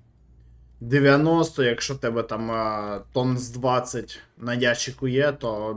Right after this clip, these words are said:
більше дев'яносто ти ніяк не підеш. Хоч би захотів, але ні.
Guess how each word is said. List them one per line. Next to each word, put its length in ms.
більше 360
дев'яносто 600
ти 120
ніяк 480
не 80
підеш. 500
Хоч 240
би 160
захотів, 680
але 220
ні. 340